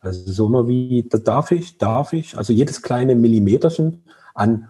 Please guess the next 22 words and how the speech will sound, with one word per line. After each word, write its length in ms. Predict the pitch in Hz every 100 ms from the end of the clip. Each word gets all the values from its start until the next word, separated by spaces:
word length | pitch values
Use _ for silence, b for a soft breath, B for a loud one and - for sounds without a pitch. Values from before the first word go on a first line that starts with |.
| _
vermeintlicher 680 | - 101 92 120 165 147 135
Grenzüberschreitung 1200 | - - 95 156 - 147 139 - 117 127 131 110
muss 300 | 113 160 -
von 300 | - 123 113
mir 240 | 113 120
extern 440 | 135 - - 123 -
autorisiert 720 | 110 113 107 98 110 143 -
werden. 360 | 87 101 147 _ _ _ _
Also 200 | - 110
hey, 140 | 127
bitte, 360 | 135 131 135 127 - _ _ - _ -
darf, 300 | 127 - - _ _ _ _
irgendjemand 580 | - - 131 139 135
muss 140 | 135 131
mir 60 | 127
jetzt 100 | 135
einen 80 |
Stempel 400 | - - 120 139
geben, 300 | 110 113 123 B B B
genehmigt, 640 | - 98 98 117 110 - -
genehmigt, 460 | 98 107 107 -
genehmigt. 560 | 127 107 117 - -